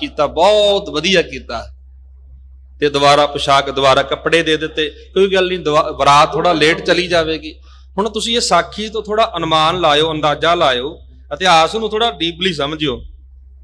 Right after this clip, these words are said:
ਗੁਰੂ ਤੇਗ ਬਹਾਦਰ ਸਾਹਿਬ ਦੇ ਅੰਦਰ ਕਿੱਡੀ ਵੱਡੀ ਦਇਆ ਹੈ,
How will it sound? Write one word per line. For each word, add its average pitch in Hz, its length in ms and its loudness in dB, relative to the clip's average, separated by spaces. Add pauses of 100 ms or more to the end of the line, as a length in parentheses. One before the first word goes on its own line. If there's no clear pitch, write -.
(760)
ਗੁਰੂ 196 580 0
ਤੇਗ 196 580 6
ਬਹਾਦਰ 156 540 2
ਸਾਹਿਬ 180 420 2
ਦੇ 180 140 0
ਅੰਦਰ 165 280 -2
ਕਿੱਡੀ 202 380 -4
ਵੱਡੀ 185 260 -4
ਦਇਆ 143 340 4
ਹੈ, 117 260 -10